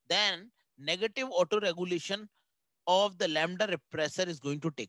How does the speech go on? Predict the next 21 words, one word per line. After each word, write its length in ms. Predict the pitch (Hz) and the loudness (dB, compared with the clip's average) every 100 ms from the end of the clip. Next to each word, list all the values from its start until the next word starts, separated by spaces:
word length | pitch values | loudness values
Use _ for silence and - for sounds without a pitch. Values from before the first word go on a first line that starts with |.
| _ | _
place. 200 | - - | -18 -14
See 240 | - 180 | -6 -4
this, 240 | 120 110 - | -4 -10 -10
how 240 | - 185 | 4 4
negative 420 | 185 160 160 190 | 4 -2 -4 -2
autoregulation 720 | 185 139 160 143 151 151 135 180 | -2 0 0 0 -2 -4 -8 -12
of 100 | 151 | -8
the 80 | |
lambda 340 | 139 127 135 143 | -6 -6 -4 -8
repressor 440 | 127 135 123 135 | -8 -12 -10 -10
is 80 | 127 | -10
going 220 | 117 117 | -12 -12
to 80 | 120 | -16
take 160 | 117 - - | -18 -20 -20
place. 120 | _ - | _ 0
I 80 | 160 | 4
already 400 | 180 175 196 190 | 4 2 -4 -6
explained 380 | - - 127 113 | -8 -10 -10 -10
it 80 | - | -18
to 40 | |
you. 120 | 95 | -20